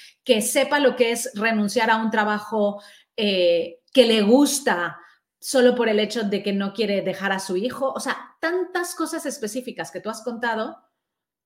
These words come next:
que seguro esto a tus clientes les aportará valor. Y cuando tú eres la tú auténtica, entonces en ese momento conectas con esos clientes que dicen, "Yo quiero a Doriana, o sea, es que no quiero a nadie más", porque hay muchas copies, pero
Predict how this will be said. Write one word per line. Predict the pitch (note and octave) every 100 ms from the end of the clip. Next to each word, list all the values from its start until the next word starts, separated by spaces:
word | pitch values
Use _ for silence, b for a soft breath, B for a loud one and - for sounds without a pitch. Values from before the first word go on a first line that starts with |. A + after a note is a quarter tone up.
| _ _ _ _
que | C4
seguro | C4 C4 D#4+ E4
esto | C#4+ D4 - B3+ - - _ _ _
a | A3 A3+
tus | A#3
clientes | A#3+ A#3 A3+ C4+
les | B3 G3
aportará | E3 F3+ E3 - E3 F3+
valor. | F3+ E3 C#3+ - _ _ _ _ _ -
Y | A#3
cuando | A#3+ A3 A3
tú | A3 D4
eres | D4+ C#4
la | G#3+ G#3
tú | B3+ B3+
auténtica, | G3+ G3 G#3 A#3+ C4 A#3+ G#3+ G#3 A#3
entonces | G3+ G3 G#3+ A3 G#3+
en | G3+
ese | A3 A#3 C4
momento | G#3+ G3 A#3 A#3+ A3 G3+
conectas | G3 F3+ G3+ G#3+ G3+ G#3+
con | - F#3
esos | F#3+ A#3+
clientes | G#3+ G3 G3+ G#3+
que | G3
dicen, | F3+ F3 E3+ - _ -
"Yo | E3+ G3+ B3
quiero | B3+ A#3+
a | G#3+
Doriana, | F#3 E3+ F3+ D#3+ C#3+ -
o |
sea, | F#3
es | F#3+
que | - A#3+
no | A3
quiero | B3+ A#3+
a |
nadie | G#3+ B3 G#3+
más", | A#3 G3 -
porque | E3+ E3
hay | G3
muchas | C#4+ F4+ F4
copies, | D#4+ - E3 -
pero | E3+ E3+